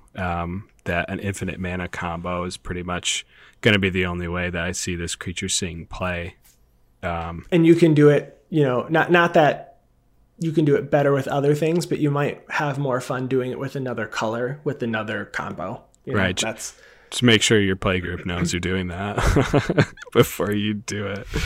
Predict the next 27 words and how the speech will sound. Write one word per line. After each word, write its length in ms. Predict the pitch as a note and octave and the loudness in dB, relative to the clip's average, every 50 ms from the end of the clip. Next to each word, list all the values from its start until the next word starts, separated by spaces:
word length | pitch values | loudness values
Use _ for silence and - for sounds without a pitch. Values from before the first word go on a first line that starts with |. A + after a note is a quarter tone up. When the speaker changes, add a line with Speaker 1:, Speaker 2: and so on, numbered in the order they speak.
| - - - - - - G3 F#3+ - | -2 -4 -4 2 6 6 8 10 10
Speaker 2:
No, 360 | A3+ A3 A3+ G#3 F#3+ A#2 A2 | 10 10 10 10 10 8 8
Speaker 1:
Um, 60 | G#2+ | 6
Speaker 2:
right. 280 | A2 B2+ C3 C#3 D3 C#3+ - | 4 2 4 4 4 4 4
Speaker 1:
and, 200 | B2+ A#2 A#2+ - - | 2 2 2 4 4
and, 240 | C3 B2+ B2+ A#2+ - | 6 6 6 6 4
and 160 | B2+ B2+ A#2+ | 4 4 4
black 260 | A2 A2+ A2+ A2 - A2+ | 6 6 6 6 4 2
and 100 | G#2 F#2 | 0 0
blue 180 | F#2+ F#2+ F#2+ | 0 0 0
is 140 | G2 G2 - | -2 -2 -2
one 120 | G2+ F#2+ | -2 -2
of 60 | F#2 F#2 | -2 -2
my 140 | F#2+ F#2 | -2 -4
favorite 580 | F#2 - G#2+ F#2+ F#2+ F#2 F#2+ F#2+ - - - - | -2 -2 0 0 2 2 0 0 -2 -4 -8 -6
combos. 640 | - - G#2 F#2 F#2 F#2+ F#2+ F#2+ F#2+ F#2+ G2 G2 - | -4 0 0 2 2 2 0 0 0 0 -2 -2 -2
And, 280 | F#2 E2+ F2 F2+ F2+ - | -4 -6 -6 -8 -10 -8
you 80 | G2+ F#2+ | -6 -6
know, 140 | F#2 F2 - | -6 -6 0
outside 440 | - G2 F#2+ - - - G2+ F#2 F2+ | 2 2 2 2 2 0 0 0 0
of 120 | F#2 F2 E2+ | -2 -4 -4
the 180 | F#2 F2+ F#2 | -4 -4 -2
historic 420 | F2+ F#2+ F#2 - - E2+ E2 E2 - | -4 -4 -4 -4 -4 -4 -4 -6 -6
spells, 360 | - - D#2+ E2 E2+ E2 - | -8 -6 -6 -6 -6 -6 -6
you're 80 | E2+ | -6
gonna 120 | E2+ E2+ E2 | -6 -6 -6
be 160 | D#2 E2+ F2 | -6 -8 -8
playing, 460 | - - F2 E2 E2 E2 E2+ - - | -6 -6 -6 -6 -6 -8 -8 -10 -10